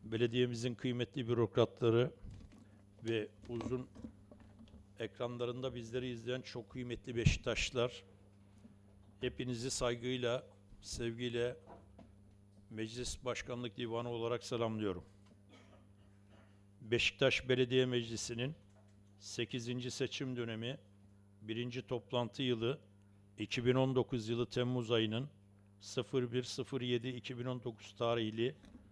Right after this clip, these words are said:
birinci birleşimini açıyorum. Gündemdeki konulara ilişkin teklif yazıları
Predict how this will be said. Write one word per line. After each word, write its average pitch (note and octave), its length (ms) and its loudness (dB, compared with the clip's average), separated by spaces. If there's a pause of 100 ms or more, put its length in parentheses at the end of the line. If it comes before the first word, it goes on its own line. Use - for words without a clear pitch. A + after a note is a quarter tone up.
(260)
birinci A#2+ 440 -4
birleşimini B2 560 0
açıyorum. G#2+ 560 2 (1040)
Gündemdeki B2+ 600 0
konulara C3 460 2
ilişkin B2+ 460 -4
teklif - 480 -6
yazıları A2 540 -2